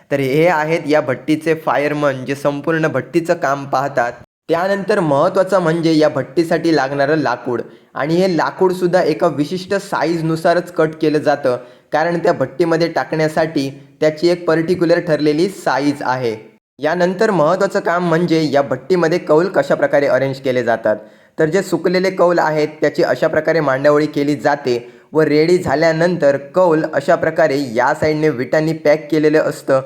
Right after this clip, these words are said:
ते ओपन करतात व या साईडला आपण आता पाहणार आहोत रेडी झालेले कौल.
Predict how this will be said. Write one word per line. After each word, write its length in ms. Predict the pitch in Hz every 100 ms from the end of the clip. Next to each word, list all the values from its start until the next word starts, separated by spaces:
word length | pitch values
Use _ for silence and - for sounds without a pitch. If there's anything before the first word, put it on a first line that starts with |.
| - - _ 175
ते 60 |
ओपन 500 | 170 - 160 190 190
करतात 380 | 185 165 165 147 135
व 120 | 135
या 340 | 131 131 147 160
साईडला 300 | 160 151 156
आपण 320 | - 131 160
आता 180 | 151 151
पाहणार 440 | 139 135 147 151
आहोत 340 | - 147 151 143
रेडी 380 | 123 127 143 147
झालेले 360 | 123 127 139 160
कौल. 360 | 160 147 120